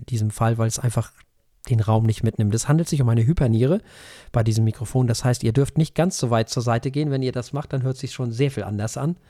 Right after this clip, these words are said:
Man muss relativ eine, ja, doch recht ausgeprägte Mikrofondisziplin haben bei diesem Mikrofon. Sonst hört sich's irgendwann komisch an und es nimmt von hinten mehr auf als eine Niere,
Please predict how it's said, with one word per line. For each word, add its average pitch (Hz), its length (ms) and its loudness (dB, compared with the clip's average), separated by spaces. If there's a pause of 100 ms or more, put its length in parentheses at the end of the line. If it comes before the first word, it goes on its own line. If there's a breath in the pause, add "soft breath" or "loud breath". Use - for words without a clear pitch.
(500 loud breath)
Man 127 120 4
muss 131 180 0
relativ 143 460 2
eine, 127 400 2 (640)
ja, 151 180 4
doch - 320 -2
recht - 240 0
ausgeprägte 147 520 0
Mikrofondisziplin 131 880 0
haben 120 240 2 (340)
bei 110 100 0
diesem 107 220 0
Mikrofon. 123 500 0 (880 loud breath)
Sonst 131 500 0 (200)
hört 135 220 2
sich's - 180 -4
irgendwann 120 280 2
komisch 185 360 2
an 175 200 0
und 165 460 -2
es 135 180 -2
nimmt 147 220 2
von 139 180 0
hinten 160 380 2
mehr 147 260 2
auf 143 280 -2
als 135 260 -2
eine 131 200 2
Niere, 175 460 4